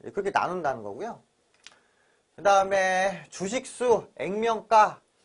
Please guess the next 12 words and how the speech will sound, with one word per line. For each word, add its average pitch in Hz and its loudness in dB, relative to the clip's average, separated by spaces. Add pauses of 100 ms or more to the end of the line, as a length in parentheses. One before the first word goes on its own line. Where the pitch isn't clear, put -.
(280)
적립금 220 -2
이런 185 -4
부분을 180 -4
재무제표에 185 -6
공시해야 143 -10
됩니다. 107 -14 (420)
재무상태표하고 269 2
자본 175 -4
변동표에 131 -6
공시가 123 -12
될 104 -18
거고요. 185 -10